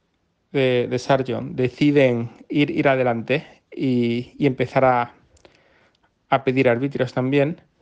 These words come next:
entonces ya la cosa se puede complicar para Patreon. Ya estamos hablando de, de decenas de millones de dólares y, y Patreon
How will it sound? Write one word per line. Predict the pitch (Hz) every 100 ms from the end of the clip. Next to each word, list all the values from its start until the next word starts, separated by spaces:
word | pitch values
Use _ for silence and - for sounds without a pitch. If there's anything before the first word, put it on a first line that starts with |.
| _ _ _ _ _ _ _ _ _ _ _ _ _
entonces | - 139 143 - 165 165 160 - - - - - _ _ _ _ -
ya | 147 139 147
la |
cosa | 147 143
se | 135
puede | 123 123
complicar | 120 117 117 117
para | 113 113
Patreon. | 110 - - - _ _
Ya | - 127 135 -
estamos | 143 - 131 131 131
hablando | 123 127 131
de, | 127 123 110 117 - _ _ _ - _ _ -
de | 127
decenas | 117 - 131 131
de | 131
millones | 123 123 120
de | 123
dólares | 120 127 135 147 -
y, | - 143 123 120 117 -
y | 127
Patreon | - 139 135 147 147